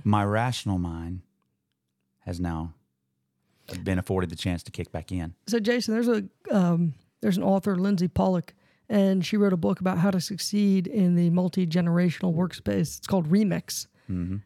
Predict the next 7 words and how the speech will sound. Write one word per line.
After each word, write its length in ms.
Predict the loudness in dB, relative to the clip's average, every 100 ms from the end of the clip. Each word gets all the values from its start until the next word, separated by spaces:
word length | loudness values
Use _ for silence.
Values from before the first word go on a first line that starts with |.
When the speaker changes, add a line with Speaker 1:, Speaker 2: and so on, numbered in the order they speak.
| -2
Speaker 2:
And 500 | 2 4 2 0 -4
she 260 | -6 -4 0
talks 360 | 0 0 0 0
about 380 | 2 0 -2 0
how 640 | 2 2 2 2 2 0 _ _ _ _ _ _ 0
different 440 | 0 0 -6 -4
generations 1160 | 2 2 4 4 2 0 2 2 4 2 -2